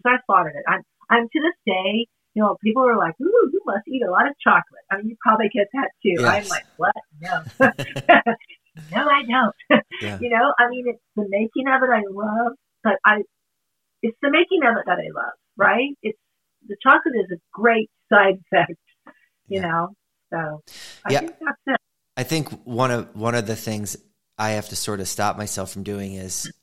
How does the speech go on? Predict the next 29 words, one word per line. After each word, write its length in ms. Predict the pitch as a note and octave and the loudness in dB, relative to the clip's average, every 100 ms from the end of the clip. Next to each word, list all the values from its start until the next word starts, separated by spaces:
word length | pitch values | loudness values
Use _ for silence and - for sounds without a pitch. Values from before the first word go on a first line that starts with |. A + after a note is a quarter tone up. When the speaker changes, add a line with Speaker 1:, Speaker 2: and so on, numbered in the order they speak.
| - | -10
Speaker 2:
um, 400 | G2+ F#2+ F#2 F2 _ - | -8 -6 -10 -14 _ -14
like, 180 | G2 G#2 | -10 -6
when 180 | A#2 | -4
I'm 160 | A2 G2+ | -4 -6
roasting 420 | G2+ G#2 - G2+ | -6 -8 -6 -8
the 100 | G2 | -8
beans, 500 | F2+ G2+ F#2+ F#2 - - - _ _ _ | -8 -8 -8 -10 -12 -16 -20 _ _ _
and 140 | G2+ | -10
they're 120 | G2+ G2+ | -8 -6
going 320 | G#2+ G#2+ G#2+ | -6 -6 -8
through 200 | - A2 | -8 -8
the 100 | G2 | -8
cooling 380 | - A2+ G#2 G2 | -6 -4 -4 -8
tray 400 | - F#2+ F#2+ F2 | -8 -10 -12 -12
right 180 | F#2 G#2+ | -10 -10
after 240 | G2+ - | -10 -8
they've 240 | G2+ G2 - | -8 -8 -10
come 180 | G#2+ | -12
out 260 | - G#2 G#2 | -8 -8 -8
of 200 | G2+ G2 | -10 -10
the 100 | G2 | -12
roaster. 500 | G2 G2 - G2 F#2 | -10 -10 -8 -10 -10
Speaker 1:
Yeah. 80 | F#2+ - - _ - | -12 -14 -20 _ -10
Speaker 2:
It's 220 | B2+ - | -8 -4
like 200 | C#3 - | -6 -6
peanuts. 460 | C3 A#2+ G2 - | -8 -6 -8 -8
Like, 160 | A2+ G2 | -8 -6
I 100 | G#2+ | -8
grab, 440 | F#2 G#2 G#2 E2+ | -6 -4 -6 -8